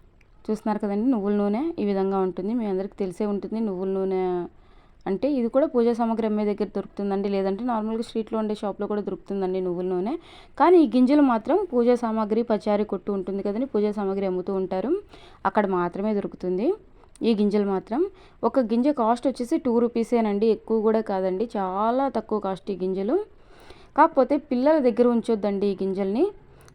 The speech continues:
దయచేసి నేను మళ్ళీ మళ్ళీ చెప్తున్నా మీకు, పిల్లల దగ్గర ఈ గింజలు ఉంచొద్దండి. బ-, జాగ్రత్తగా, ఆ, దాచిపెట్టేసేయండి.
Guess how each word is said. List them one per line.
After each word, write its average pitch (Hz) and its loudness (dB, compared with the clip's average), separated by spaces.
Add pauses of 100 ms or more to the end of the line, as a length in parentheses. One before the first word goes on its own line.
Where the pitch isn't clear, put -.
దయచేసి 226 2
నేను 262 2
మళ్ళీ 202 0
మళ్ళీ 220 0
చెప్తున్నా 214 -2
మీకు, 202 -4
పిల్లల 214 0
దగ్గర 214 2
ఈ 214 2
గింజలు 196 -2
ఉంచొద్దండి. 196 -4 (100)
బ-, 185 -2 (160)
జాగ్రత్తగా, 226 0
ఆ, 196 0
దాచిపెట్టేసేయండి. 185 -2